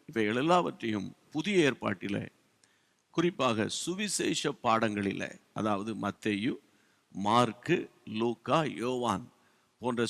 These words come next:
சுவிசேஷ புத்தகங்களிலே நம்ம காணலாம். ஆனால் இன்றைக்கு கர்த்தருடைய பிள்ளைகளை, இயேசு கிறிஸ்துவின் இரத்தத்தின் வல்லமையை பழைய ஏற்பாட்டிலிருந்து நான் உங்களுக்கு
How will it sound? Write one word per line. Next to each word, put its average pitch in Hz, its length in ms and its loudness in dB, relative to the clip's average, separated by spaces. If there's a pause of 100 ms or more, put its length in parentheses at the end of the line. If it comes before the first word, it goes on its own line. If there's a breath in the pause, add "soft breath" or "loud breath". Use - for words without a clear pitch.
(100)
சுவிசேஷ 165 640 -2
புத்தகங்களிலே 120 1040 0
நம்ம 190 260 0
காணலாம். - 640 -6 (1040 soft breath)
ஆனால் 160 380 4
இன்றைக்கு 147 720 2 (840)
கர்த்தருடைய 160 420 4
பிள்ளைகளை, 117 460 0
இயேசு 170 440 6
கிறிஸ்துவின் 139 560 0
இரத்தத்தின் 131 600 2
வல்லமையை 117 720 0
பழைய 202 400 4
ஏற்பாட்டிலிருந்து 143 640 0
நான் 120 220 2
உங்களுக்கு 117 720 -2